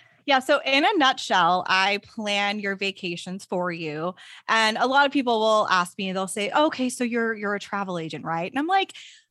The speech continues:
"Well, yes, I am," because I know that term is familiar, but I do things very, very differently than kind of the old school traditional travel agents.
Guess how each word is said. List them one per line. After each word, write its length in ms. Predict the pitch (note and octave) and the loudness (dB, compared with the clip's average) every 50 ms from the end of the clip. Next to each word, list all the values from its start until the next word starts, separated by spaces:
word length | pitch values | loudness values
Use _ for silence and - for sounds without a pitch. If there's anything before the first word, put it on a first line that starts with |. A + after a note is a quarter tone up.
| _ _ | _ _
"Well, 100 | F4 E4+ | -8 -6
yes, 480 | D4 D4 D#4 D4+ D4 D4 D#4+ D#4+ - - | -6 -2 0 2 2 2 2 0 -2 -2
I 200 | - D#4 - - - | -2 -2 -2 -2 -4
am," 680 | - B3 B3+ C4 C4 C4+ C#4 C#4 C#4+ D#4 D#4+ D#4 - - _ - | -4 -2 2 2 4 4 4 2 2 0 0 -2 -6 -12 _ -2
because 320 | C#4 C4+ - C4+ C4 B3 | -2 -2 0 -2 0 0
I 80 | B3 A#3+ | 2 0
know 220 | B3 A#3+ A3 G#3+ | 0 0 -2 0
that 160 | A3+ G#3 - | 0 -2 -2
term 240 | - - G#3+ G3+ G3+ | -2 -4 -6 -4 -4
is 120 | G3+ G3 | -6 -8
familiar, 520 | - - G3 F3+ E3 E3+ F3+ G3+ A#3 C4 B3 | -8 -10 -8 -8 -6 -6 -6 -4 -4 -4 0
but 260 | A#3+ B3 A3+ - - - - | 2 2 2 2 0 -2 -2
I 120 | A#3+ B3 | -2 -2
do 220 | G3+ - C4 C#4 | -2 -2 -4 -4
things 300 | C#4 F#4 G#4 G#4 D4+ A3+ | -4 -4 -6 -8 -10 -10
very, 380 | F#3+ E3+ - F3+ F3+ F#3 F#3 F3 | -12 -10 -8 -6 -6 -4 -6 -6
very 340 | F3+ F3+ F3 F3+ E3+ E3+ D#3 - _ - | -6 -6 -6 -6 -8 -10 -12 -14 _ -10
differently 580 | F3 E3 - G3 G3 - - A3+ A#3 A#3+ A#3+ | -10 -8 -8 -8 -8 -8 -8 -6 -6 -6 -6
than 300 | A3 G3 F#3 F3+ F3+ F3+ | -4 -2 -2 -2 -2 -4
kind 240 | - - F3+ F3+ F3 | -6 -8 -8 -6 -6
of 80 | E3+ E3+ | -6 -8
the 80 | D#3 | -10
old 360 | - - F3 F3 F3 E3+ F3 | -8 -8 -8 -8 -8 -10 -12
school 440 | - - - - F3 E3+ E3 E3 D#3+ | -14 -16 -12 -10 -10 -8 -8 -10 -12
traditional 560 | - - F#3 E3+ F3 E3+ - - F3+ E3+ E3 | -12 -12 -10 -10 -10 -10 -10 -10 -10 -10 -10
travel 400 | - - E3 D3+ D#3+ E3 F3+ F#3 - | -10 -8 -6 -6 -6 -6 -6 -8 -8
agents. 500 | G3 G#3 F#3+ G#3+ A3 G#3+ G#3+ G#3 - | -8 -8 -8 -6 -8 -8 -8 -10 -14